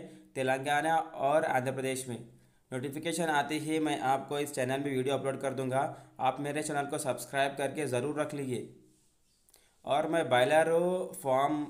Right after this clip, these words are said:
अटेंडेंट ऑपरेटर एग्जाम को फॉर्म कैसे फिलअप करना है और आपको फॉर्म कैसे जमा कराना है, कंप्लीट डिटेल्स हम इस चैनल में पहले से ही वीडियो बना चुके हैं, लेकिन मैं आपको नोटिफिकेशन आते ही फिर से वीडियो बनाऊंगा कि आपको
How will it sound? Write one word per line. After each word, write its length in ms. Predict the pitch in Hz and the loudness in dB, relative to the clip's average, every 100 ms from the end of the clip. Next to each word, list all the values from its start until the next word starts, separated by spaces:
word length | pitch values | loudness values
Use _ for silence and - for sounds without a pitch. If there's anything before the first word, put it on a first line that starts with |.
| - - | -10 -2
अटेंडेंट 440 | 127 143 143 151 147 | -2 0 -2 0 2
ऑपरेटर 420 | 139 147 143 143 | 2 2 0 0
एग्जाम 360 | 131 139 139 139 | 0 0 0 0
को 240 | 139 151 151 | -2 -2 -2
फॉर्म 220 | 127 135 135 | 0 0 0
कैसे 280 | 127 123 135 | -2 -2 -4
फिलअप 240 | 139 135 - | -2 -2 -2
करना 260 | 139 139 | -2 0
है 240 | 139 160 - - - - | 0 -2 -6 -20 -8 0
और 180 | 135 | 0
आपको 400 | 143 139 139 147 143 | 2 2 0 -4 -2
फॉर्म 220 | 135 131 131 | 2 4 4
कैसे 280 | 127 123 120 | 0 0 0
जमा 280 | 127 127 135 | 0 0 0
कराना 360 | 139 139 135 | 2 2 2
है, 200 | 135 151 180 - - - | -2 -6 -6 -12 -18 -6
कंप्लीट 420 | 120 117 151 160 | -4 -2 -4 -2
डिटेल्स 360 | 160 160 160 160 - | -2 0 -2 -2 -4
हम 180 | 147 | -2
इस 160 | 151 151 | -2 -2
चैनल 300 | 131 127 135 | -2 0 0
में 280 | 143 147 151 | 0 -2 2
पहले 280 | 127 123 131 | 2 2 -2
से 120 | 156 | -2
ही 80 | 156 | -2
वीडियो 260 | 139 147 | -2 -2
बना 260 | 135 127 131 | -2 0 0
चुके 240 | 139 139 | -2 -4
हैं, 320 | 139 139 190 - - - 131 | -4 -2 -4 -8 -18 -16 -4
लेकिन 340 | 131 131 170 | -4 -2 -4
मैं 140 | 165 165 | -2 -2
आपको 360 | 147 147 160 151 | -2 -4 -4 0
नोटिफिकेशन 600 | 127 127 156 160 156 139 | 0 -2 -6 -6 -4 0
आते 280 | 135 135 143 | 0 0 -4
ही 180 | 147 160 | -4 -4
फिर 200 | 151 139 | -4 -4
से 180 | - 165 160 165 160 | -2 0 2 2 0
वीडियो 420 | 131 131 143 147 127 | -4 -4 -2 -4 -2
बनाऊंगा 580 | 127 131 131 131 131 147 156 - - | 0 2 2 2 0 0 -2 -12 -14
कि 100 | - 143 | -8 2
आपको 400 | 139 139 156 165 | 2 2 0 0